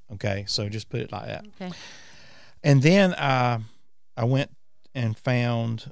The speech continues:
Speaker 1: um, I c-, you know, you know me, <clears throat> I jump from one type of book to <laughs> another.
Speaker 2: Mm-hmm.
Speaker 1: So I wanted to learn something. I wanted to hear somebody's story.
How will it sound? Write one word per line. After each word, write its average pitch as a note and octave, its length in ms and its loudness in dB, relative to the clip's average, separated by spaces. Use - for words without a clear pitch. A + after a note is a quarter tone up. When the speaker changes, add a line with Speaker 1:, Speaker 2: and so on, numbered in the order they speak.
Speaker 1:
um, G#2 500 -6
I D3+ 80 0
c-, - 200 -10
you B2+ 180 2
know, A2 120 4
you C3 240 2
know B2+ 160 6
me, G#2+ 400 0
<clears throat> C#3+ 260 -4
I B2+ 140 4
jump A#2 460 0
from A2 340 -2
one A2+ 460 0
type A2+ 320 2
of G#2+ 200 -4
book A#2 280 -2
to G#2+ 180 2
<laughs> - 0 -
another. G3 600 2
Speaker 2:
Mm-hmm. D#4+ 240 0
Speaker 1:
So A3 160 6
I F3+ 120 8
wanted D#3 320 2
to C3 60 2
learn A#2+ 320 2
something. A2+ 320 -4
I B2 60 2
wanted C3 240 -2
to A2 40 -2
hear A2 400 -4
somebody's G#2+ 480 -2
story. G#2 520 -4